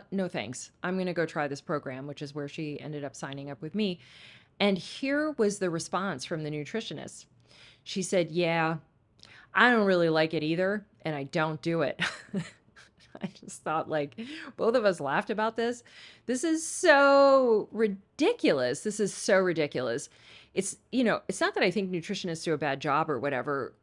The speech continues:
It, what I think, if you zoom out for a second, is that because so much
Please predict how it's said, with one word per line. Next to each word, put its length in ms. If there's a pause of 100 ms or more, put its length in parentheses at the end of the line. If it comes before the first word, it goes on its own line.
It, 240
what 240
I 140
think, 320
if 220
you 280 (280)
zoom 260
out 240
for 160
a 60
second, 560
is 160
that 260 (500)
because 800 (600)
so 680
much 600